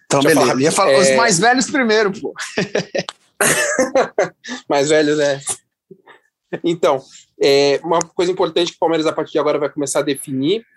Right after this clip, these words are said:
Speaker 2: é questão política, né? Segunda-feira, a Leila Pereira vai confirmar sua candidatura à presidência. Não é novidade pra ninguém, mas segu-, a partir de segunda ela vai falar como candidata à, à ele-, reelei-,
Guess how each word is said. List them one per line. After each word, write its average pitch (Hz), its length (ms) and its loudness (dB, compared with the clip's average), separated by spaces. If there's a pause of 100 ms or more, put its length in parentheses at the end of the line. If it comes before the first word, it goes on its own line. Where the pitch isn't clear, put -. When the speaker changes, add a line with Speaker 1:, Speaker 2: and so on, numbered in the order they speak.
(120)
Speaker 2:
é 127 460 2
questão 143 280 -6
política, 156 500 -4
né? 156 140 -4 (420)
Segunda-feira, 135 960 0
a 131 120 -2
Leila 143 400 -2
Pereira 147 640 0 (300)
vai 127 600 -2
confirmar 139 580 -4
sua - 140 -4
candidatura 139 600 -6
à 123 40 -4
presidência. 139 500 -4
Não 311 220 -2
é 131 300 -2 (460)
novidade 127 420 -2
pra 127 100 -4
ninguém, 127 300 -2
mas 143 240 -4 (680)
segu-, 151 400 -4
a 165 60 -2
partir - 240 -4
de 175 80 -10
segunda 170 340 -2
ela 143 160 0
vai 151 160 -2
falar 151 300 0
como 165 200 -8
candidata 151 800 -2
à, 127 480 -2
à 135 80 -2
ele-, 131 160 -2
reelei-, 139 300 -2